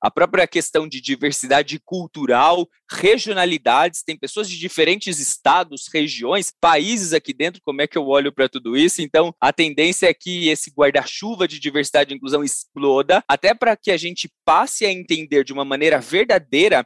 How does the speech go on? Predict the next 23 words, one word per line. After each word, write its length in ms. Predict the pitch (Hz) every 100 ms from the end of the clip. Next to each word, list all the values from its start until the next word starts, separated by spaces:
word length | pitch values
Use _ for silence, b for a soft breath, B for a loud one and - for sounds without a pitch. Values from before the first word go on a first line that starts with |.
| -
que 100 | 202
diversidade 960 | 165 208 202 214 165 135 147 202 165 151
não 280 | 170 247 226
é 100 | 190
colocar 460 | - 185 147 123
as 120 | 117 -
pessoas 280 | 110 110
dentro 220 | 110 104 107
das 180 | 107
caixinhas. 580 | - 101 - - - - -
Diversidade 840 | 143 190 - 165 147 196 175 170 135
não 400 | 156 214 269 170
é 200 | 180 233 _ _ 156
olhar 300 | 160 156 151
pra 240 | 143 131 _
um 240 | 196 233
grupo 520 | 175 160 208 - 226 -
ou 220 | 165 156 143
outro. 460 | 120 107 _ 95 - _
Todos 600 | 220 254 254 277 277 - -
nós 460 | 156 147 262 - -
somos 440 | - 196 202 202
diversos. 640 | 139 123 65 - - -